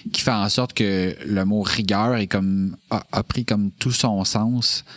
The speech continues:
dans, je veux dire, dans l'ensemble des choses que je fais, pas juste au travail.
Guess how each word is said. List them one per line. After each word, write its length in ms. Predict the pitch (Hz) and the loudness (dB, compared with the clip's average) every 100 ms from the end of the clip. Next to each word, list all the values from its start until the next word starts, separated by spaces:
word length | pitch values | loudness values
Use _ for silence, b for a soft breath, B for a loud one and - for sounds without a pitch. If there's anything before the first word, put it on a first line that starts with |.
| B B _ | B B _
dans, 500 | 101 98 95 98 101 101 B B B _ _ - - | -2 0 2 2 0 -4 B B B _ _ -16 -4
je 60 | |
veux 60 | 101 | -2
dire, 100 | 127 | 0
dans 220 | 139 110 | 0 2
l'ensemble 560 | 104 110 104 - 147 190 | 2 2 0 0 0 0
des 80 | 143 | 0
choses 220 | 139 - | -2 0
que 100 | 110 | -2
je 60 | |
fais, 120 | - 156 | -2 0
pas 140 | 101 | 0
juste 180 | 120 135 | 0 -2
au 40 | |
travail. 460 | 117 101 95 147 | 0 0 0 0